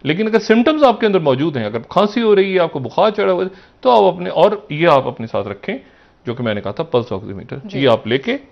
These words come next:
Speaker 1: और अपने पास एक रख लें घर में, ठीक है। और ये उसके बाद जब आप आइसोलेशन में अगर चले जाएं, अगर आपको ये, उस रिजल्ट को आप एक साइड पे रख के अपने आप को देखें। रिजल्ट सिर्फ एक चीज़ है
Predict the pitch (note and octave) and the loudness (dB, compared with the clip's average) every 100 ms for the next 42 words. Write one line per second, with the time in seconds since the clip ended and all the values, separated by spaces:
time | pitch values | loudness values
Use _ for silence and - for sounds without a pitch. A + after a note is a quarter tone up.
0 | - G#2 G#2 - - - F2 - - - | -6 0 0 -2 -10 -6 -6 -8 -12 -14
1 | - - - - - _ _ - F#3 - | -16 -20 -18 -20 -20 _ _ -16 -16 -16
2 | _ - - - - - - - D3 D#3+ | _ -20 -20 -20 -20 -20 -2 6 6 6
3 | - - - _ _ F3 G3+ C4 A#3 - | 0 -10 -20 _ _ -4 0 2 0 -4
4 | E3+ G3 C#3 C3+ C#3+ C3+ B2+ - A#2 - | -4 2 4 4 4 0 0 2 2 0
5 | B2+ C3 G#3 F3 B2+ - C#3+ C3 F#2+ A#2 | -2 -2 -4 -2 -4 0 -2 -2 -6 -10
6 | _ _ _ _ _ _ - A#2+ B2+ A#2+ | _ _ _ _ _ _ -4 0 4 2
7 | A#2 - B2 A#2+ A#2 - - B2+ B2+ - | 2 -2 0 0 0 -6 -8 -6 -6 -8
8 | _ - C#3+ C#3 C3 D3+ D#3 C#3+ B2 - | _ -10 -6 -2 2 2 2 0 0 -2
9 | B2+ - B2+ B2 A#2+ - G3+ E3+ - G3+ | -6 -4 -2 -2 -4 -4 -2 -2 0 2
10 | D3+ - B2 F#2 - E3 G#3 B3+ C#4+ A3+ | 2 0 -4 -4 -2 0 2 2 2 2
11 | G3+ G3+ - F#2+ | 2 0 -10 -10